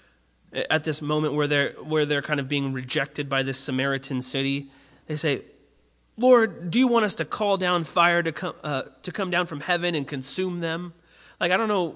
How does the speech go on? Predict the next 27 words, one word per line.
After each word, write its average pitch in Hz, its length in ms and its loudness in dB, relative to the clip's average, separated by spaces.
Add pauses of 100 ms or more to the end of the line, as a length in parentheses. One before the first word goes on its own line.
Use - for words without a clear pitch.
what 156 180 -4
they 160 80 -6
were 147 80 -2
thinking. 151 300 -4
Like, 123 220 -6
"Let's 143 160 -8
just 147 160 -10
think 151 160 -10
of, 135 80 -8
like, 131 160 -6
the 127 80 -10
most 131 220 -8
coolest 160 420 -4
trick 151 200 -6
we 143 120 -6
could 135 160 -6
do, 143 480 -4 (320)
and 131 280 -2
Jesus 135 300 -6
will 135 160 -4
enable 123 360 -4
us 127 140 -4
to 117 120 -10
do 135 240 -6
it 131 100 -8
because, 127 400 -6
like, 123 260 -12